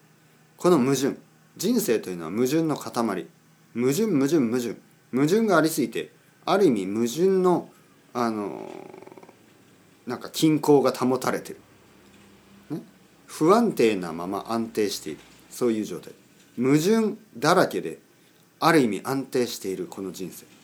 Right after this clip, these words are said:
ね。矛盾が多すぎて、もう分からなくなっている。カオス。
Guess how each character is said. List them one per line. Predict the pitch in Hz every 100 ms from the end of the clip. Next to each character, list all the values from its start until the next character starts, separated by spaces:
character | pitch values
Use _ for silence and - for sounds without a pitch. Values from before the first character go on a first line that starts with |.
| - 151
ね。 | 180 - - -
矛 | 120
盾 | 160 202
が | 123
多 | 123 160
す | 151
ぎ | 98
て、 | 82 80 - - - - _ _
も | - 120 85
う |
分 | 85 98
か | 143
ら | 139
な | 87
く |
な | 73
っ | -
て | -
い | -
る。 | - _ _ _ _ _ _ _ _ _ _ _
カ | - 156
オ | 104
ス。 | -